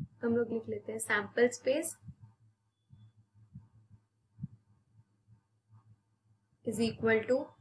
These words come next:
हमें पता है एक डाई में कितने sides होते हैं, तो हम लोग वो सब लिख लेते हैं, One, two, three, फोर, five, six। अब हम लोग लिखेंगे total outcome,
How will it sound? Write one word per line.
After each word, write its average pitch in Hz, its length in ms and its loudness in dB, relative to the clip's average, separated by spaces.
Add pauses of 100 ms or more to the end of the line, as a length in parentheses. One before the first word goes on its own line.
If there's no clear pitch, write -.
(180)
हमें 302 300 6
पता 302 180 8
है 311 60 10
एक 247 120 4
डाई 247 260 10
में 269 100 0
कितने 262 460 2 (120)
sides 220 500 8
होते 240 200 8
हैं, 233 80 6
तो 247 80 4
हम 240 80 4
लोग 233 140 4
वो 233 120 8
सब 226 200 0
लिख 214 180 -2
लेते 214 200 -6
हैं, 220 60 0
One, 208 380 4 (560)
two, 247 380 4 (180)
three, 226 600 -4 (420)
फोर, 220 460 2 (380)
five, 214 380 6 (320)
six। - 580 -2 (1200)
अब 262 120 8
हम 302 120 6
लोग 320 120 6
लिखेंगे 302 480 0
total 285 440 4
outcome, 269 500 2